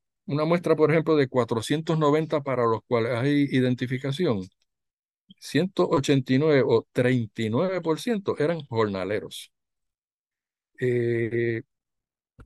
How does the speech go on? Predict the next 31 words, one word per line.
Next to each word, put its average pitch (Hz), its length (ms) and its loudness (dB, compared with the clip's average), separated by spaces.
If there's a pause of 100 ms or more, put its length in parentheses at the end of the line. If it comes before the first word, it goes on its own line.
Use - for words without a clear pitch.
(220)
labradores 131 680 4
o 175 100 2
pequeños 156 440 -2
agricultores, 147 720 0
setenta 127 420 -2
y 117 40 -4
cuatro, 170 360 0
quince 165 420 -2
por 107 200 -2
ciento. 110 440 -8 (680)
Esclavos 156 640 2
arrestados, 165 680 0 (380)
¿verdad? 117 260 -4
Porque 107 200 -4
hubo 120 240 0
muchos 147 280 0
que 123 120 2
no 117 60 2
arrestaron, 147 580 -2 (260)
cuarenta 120 400 2
y 117 60 0
cinco, 180 380 -2
diez 117 300 2
por 147 240 0
ciento. 120 480 -6
Mira, 131 200 0
ahí 147 80 2
nada 175 200 2
más 170 120 0
tenemos 165 360 -2
cuarenta, 131 640 0